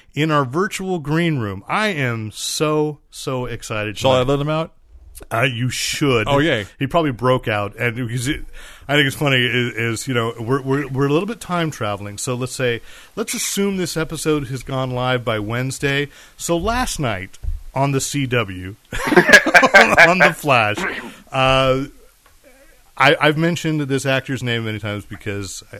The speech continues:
Speaker 1: w-, will say it, it is, uh, I am so happy. Uh,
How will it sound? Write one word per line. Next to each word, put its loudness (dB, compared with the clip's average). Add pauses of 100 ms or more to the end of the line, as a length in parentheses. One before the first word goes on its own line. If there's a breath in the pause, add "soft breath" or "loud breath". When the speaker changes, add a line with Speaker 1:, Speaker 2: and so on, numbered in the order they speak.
Speaker 1:
w-, -10 (160)
will -12
say -10
it, -14
it -10
is, -8 (540 soft breath)
uh, -6 (180)
I -4
am -8
so -4
happy. -6 (120)
Uh, -10